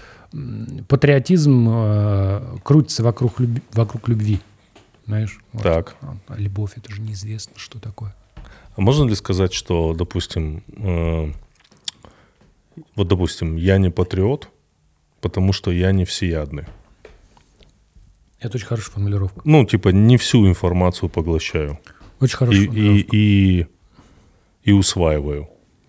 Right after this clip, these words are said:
Speaker 1: Понимаешь, м, в семье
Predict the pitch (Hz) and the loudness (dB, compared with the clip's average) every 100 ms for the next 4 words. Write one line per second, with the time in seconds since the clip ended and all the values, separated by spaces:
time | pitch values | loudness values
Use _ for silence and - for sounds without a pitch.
0 | _ - - _ 123 139 220 143 - _ | _ -20 -20 _ 0 4 4 2 -4 _
1 | _ - 98 104 104 104 101 98 98 - | _ -4 0 2 2 2 0 0 -4 -10
2 | _ _ _ _ _ _ _ _ _ _ | _ _ _ _ _ _ _ _ _ _
3 | _ _ _ _ _ _ _ - 107 - | _ _ _ _ _ _ _ -10 -8 -2
4 | 110 104 196 | 0 2 -2